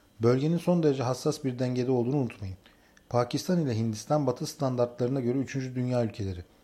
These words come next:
Ama her ikisi de nükleer silahlara sahip ve birbirine diş bileyen düşman ülkeler. Nükleer başlık kullanırsak bu ikisi gelecekteki çatışmalarda nükleer başlığa başvurmak konusunda eskisi gibi tereddüt etmeyecektir. Böyle bir tırmanmanın nasıl sonuçlanacağını kimse bilemez.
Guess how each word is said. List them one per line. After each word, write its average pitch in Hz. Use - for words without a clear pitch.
Ama 139
her 160
ikisi -
de 143
nükleer 131
silahlara 123
sahip 101
ve 131
birbirine 135
diş 143
bileyen 127
düşman 123
ülkeler. 98
Nükleer 156
başlık -
kullanırsak 127
bu 139
ikisi -
gelecekteki 127
çatışmalarda 123
nükleer 131
başlığa 127
başvurmak 127
konusunda 117
eskisi 127
gibi 123
tereddüt 127
etmeyecektir. 104
Böyle 143
bir 160
tırmanmanın 127
nasıl 143
sonuçlanacağını 127
kimse -
bilemez. 101